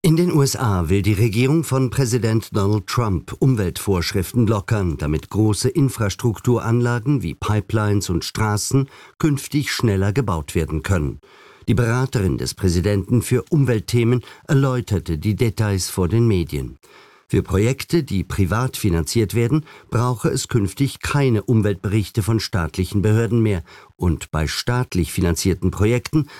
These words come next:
sollen diese Berichte in Zukunft schneller erstellt werden und kürzer sein. Die Regierung kann diese Verordnungen lockern,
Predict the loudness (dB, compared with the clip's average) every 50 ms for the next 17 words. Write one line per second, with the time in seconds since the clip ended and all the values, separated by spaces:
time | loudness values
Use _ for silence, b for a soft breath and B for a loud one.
0 | B B -2 0 2 2 2 0 0 0 0 0 0 0 0 2 0 0 -2 -2
1 | -2 0 0 0 0 0 0 -2 0 2 0 0 -2 -2 -8 -12 _ -8 -2 0
2 | 0 2 2 0 0 -2 -4 -4 -2 0 0 0 0 0 0 0 2 2 2 0
3 | B B B B B 0 2 2 0 -2 -8 -4 -2 -2 -2 -2 -6 -4 -4 -2
4 | -2 -2 -2 -4 -4 -6 -10 -16 _ B B B B B B B B B B _
5 | 0 2 2 2 2 2 2 2 2 2 0 -2 0 0 2 2 2 2 0 0
6 | 0 0 0 -2 -4 -2 -2 -2 -2 0 0 2 2 4 2 2 2 0 -2 0
7 | 0 0 2 2 0 -2 -4